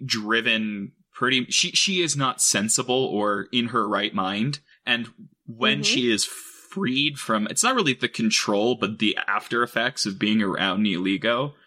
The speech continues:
Speaker 1: she's
Speaker 2: Yeah.
Speaker 1: like, "Wow, I was a monster. I didn't really like any of that." And all of her family talks explicitly about how different she was before. Like, both Lily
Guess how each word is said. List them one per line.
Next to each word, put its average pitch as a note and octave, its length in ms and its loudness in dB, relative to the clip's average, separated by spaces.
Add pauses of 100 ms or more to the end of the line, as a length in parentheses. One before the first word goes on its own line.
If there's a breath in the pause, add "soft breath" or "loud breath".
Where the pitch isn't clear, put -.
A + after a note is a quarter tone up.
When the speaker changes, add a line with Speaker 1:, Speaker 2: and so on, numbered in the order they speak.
Speaker 1:
she's - 560 0
Speaker 2:
Yeah. F#3+ 120 4
Speaker 1:
like, F3+ 240 -4
"Wow, C3+ 440 -2 (220)
I G#2 180 0
was C#3 140 0
a D3+ 60 0
monster. D#3+ 580 0 (140)
I D#3 160 0
didn't C3+ 260 -4
really C#3 220 2
like D#3+ 340 2
any F#3 280 2
of G2 180 -2
that." G2 340 0 (160)
And B2 200 0
all F#3 320 2
of E3+ 100 0
her D3+ 140 2
family B2 680 2 (240 soft breath)
talks - 480 0
explicitly A#2+ 880 0
about G2+ 320 0
how A#2 340 -2 (120)
different A2 400 -2
she - 180 4
was G#2 300 2
before. G2 480 0
Like, G#2+ 240 -2
both C3+ 360 -2 (220)
Lily A2+ 560 2